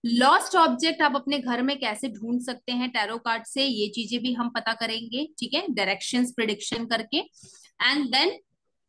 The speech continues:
cleanse कैसे करना है टैरो deck को। टैरो deck cleanse करने का एक अलग ही तरीका होता है, ठीक है। इसमें हम candle से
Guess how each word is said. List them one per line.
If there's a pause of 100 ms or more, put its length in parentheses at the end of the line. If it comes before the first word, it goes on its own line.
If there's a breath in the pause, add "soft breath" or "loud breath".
(460)
cleanse
कैसे
करना
है
टैरो
deck (120)
को। (300 soft breath)
टैरो
deck (200)
cleanse
करने
का
एक
अलग
ही
तरीका
होता
है, (140)
ठीक
है।
इसमें
हम
candle
से